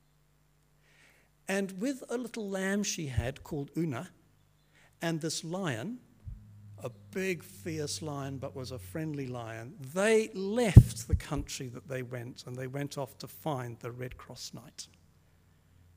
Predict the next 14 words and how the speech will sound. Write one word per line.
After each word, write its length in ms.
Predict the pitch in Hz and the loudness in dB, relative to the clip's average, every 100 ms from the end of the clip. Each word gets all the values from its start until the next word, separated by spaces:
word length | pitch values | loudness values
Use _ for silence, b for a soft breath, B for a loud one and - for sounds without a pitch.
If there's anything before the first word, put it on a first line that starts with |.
| - | -2
And 100 | 170 | 0
that's 240 | 202 - | 0 -2
a 40 | 185 | -4
picture 380 | - - - | -6 -4 -4
of 100 | 143 | -4
Jesus, 460 | 127 143 120 120 - | -4 -6 -6 -8 -8
isn't 220 | 127 127 | -8 -8
it? 180 | 117 - | -8 -8
Jesus 480 | - 170 180 175 - 147 | -2 -2 0 -4 -4 -4
is 240 | 135 131 | -4 -4
the 160 | - 123 | -8 -8
Lion 440 | 117 143 156 151 | -6 -4 -2 -2
of 120 | 143 | -4
Judah. 480 | 127 139 139 156 - | -4 -6 -6 -2 -4